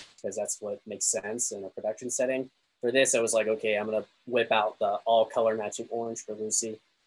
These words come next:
Um, now, the one thing that, since we were allowed one item that wasn't from your site, I was using the six hundred D polyester reflective fabric. And you'll see it right here, uh, as this little orange, or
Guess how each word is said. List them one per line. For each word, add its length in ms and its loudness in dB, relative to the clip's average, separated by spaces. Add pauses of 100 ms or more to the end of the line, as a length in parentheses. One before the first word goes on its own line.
(320)
Um, 440 0 (540)
now, 220 8
the 80 6
one 240 6
thing 200 10
that, 300 8
since 200 0
we 80 4
were 60 10
allowed 280 8
one 220 4
item 280 4
that 220 2
wasn't 380 4
from 160 0
your 120 -2
site, 460 0 (360)
I 240 4
was 340 2
using 380 2
the 260 -6
six 360 2
hundred 260 0
D 360 -2
polyester 540 0
reflective 540 -6
fabric. 400 -4 (1160)
And 260 6
you'll 120 4
see 240 8
it 100 6
right 200 6
here, 420 2 (420)
uh, 240 2
as 160 6
this 160 0
little 320 4
orange, 440 4
or 180 4